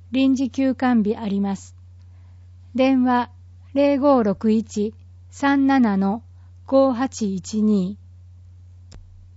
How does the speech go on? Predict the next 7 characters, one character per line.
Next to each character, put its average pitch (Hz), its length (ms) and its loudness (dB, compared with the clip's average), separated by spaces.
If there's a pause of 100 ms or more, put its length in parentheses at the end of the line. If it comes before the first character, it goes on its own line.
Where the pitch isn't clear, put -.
(1200)
以 294 140 -2
上、 214 360 0 (480)
指 - 140 -18
定 294 240 0
管 294 260 0
理 277 120 0
者、 196 340 -2